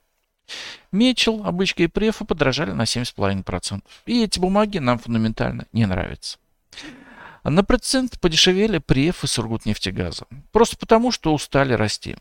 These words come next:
До вчерашнего дня бумага дорожала восемь сессий подряд.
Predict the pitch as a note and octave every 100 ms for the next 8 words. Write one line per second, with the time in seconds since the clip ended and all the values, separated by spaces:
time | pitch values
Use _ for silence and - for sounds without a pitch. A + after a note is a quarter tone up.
0 | _ - D#3+ G3+ - B3+ A#3 A3 G3+ A#3+
1 | F3+ D3 E3+ E3 C3 B2 A#2+ E3 D3 G#2+
2 | A#2 - A2+ - G2 - - F#2 - -